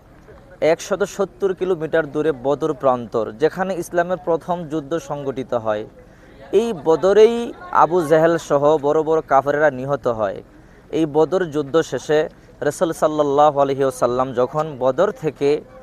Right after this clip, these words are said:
প্রত্যাবর্তন করতেছিলেন মদিনাতুল মানাওয়ারার দিকে, তখন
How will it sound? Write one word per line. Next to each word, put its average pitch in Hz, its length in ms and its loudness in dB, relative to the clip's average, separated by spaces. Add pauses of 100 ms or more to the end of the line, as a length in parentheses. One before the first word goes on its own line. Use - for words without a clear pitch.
(420)
প্রত্যাবর্তন 185 760 4
করতেছিলেন 151 720 -4
মদিনাতুল 156 580 -4
মানাওয়ারার 139 600 0
দিকে, 123 340 -2 (760)
তখন 190 520 4